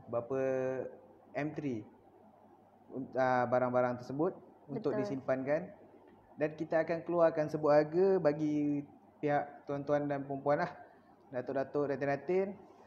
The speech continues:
Speaker 1: Dan kat situ selepas, ah, sebuah harga diterima, dan kita akan collect sama ada pihak tuan-tuan atau perempuan un-, nak fully package,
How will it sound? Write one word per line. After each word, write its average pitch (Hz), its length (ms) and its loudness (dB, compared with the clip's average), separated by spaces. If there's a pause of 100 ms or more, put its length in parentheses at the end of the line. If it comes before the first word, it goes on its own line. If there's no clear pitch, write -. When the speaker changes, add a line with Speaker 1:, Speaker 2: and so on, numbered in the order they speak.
(600)
Speaker 1:
Dan 165 320 0
kat 160 160 0
situ 208 500 4
selepas, 185 540 2 (260)
ah, 156 640 0 (340)
sebuah 156 300 0
harga 170 140 -2
diterima, 165 580 -2 (640)
dan 160 240 -4
kita 160 240 0
akan 165 160 -2
collect 160 400 0
sama 147 320 -2
ada 180 580 2
pihak 160 380 2
tuan-tuan 175 640 0
atau 165 240 -4
perempuan 180 400 2 (800)
un-, 151 240 -6 (560)
nak 170 240 -2 (1040)
fully 190 560 4
package, 220 480 4